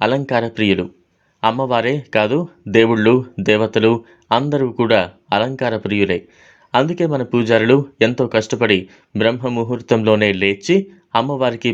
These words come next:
పంచామృత అభిషేకం చేసి, పసుపు, కుంకుమ నీళ్లతో అభిషేకం చేసి,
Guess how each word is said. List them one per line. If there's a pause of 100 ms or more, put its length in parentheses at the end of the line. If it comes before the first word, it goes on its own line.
పంచామృత (100)
అభిషేకం
చేసి, (420)
పసుపు, (160)
కుంకుమ
నీళ్లతో (280)
అభిషేకం (120)
చేసి,